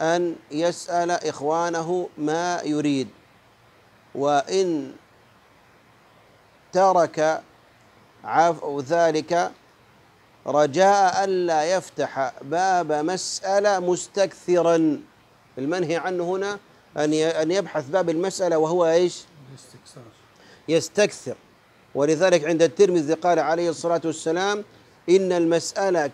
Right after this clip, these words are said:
Speaker 1: كد يكده العبد في وجهه". وعند الترمذي أيضًا قال عليه الصلاة والسلام:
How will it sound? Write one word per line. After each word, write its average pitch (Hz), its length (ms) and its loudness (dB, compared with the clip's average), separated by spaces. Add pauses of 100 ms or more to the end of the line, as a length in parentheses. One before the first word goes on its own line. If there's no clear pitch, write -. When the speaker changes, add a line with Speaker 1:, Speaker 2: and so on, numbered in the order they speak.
Speaker 1:
كد 180 400 -4
يكده 165 800 0
العبد 180 480 -2
في 185 220 0
وجهه". 143 640 -2 (680)
وعند 160 260 0
الترمذي 180 500 0
أيضًا 180 180 -2
قال 180 240 0
عليه 175 280 0
الصلاة 175 320 -2
والسلام: 190 440 -6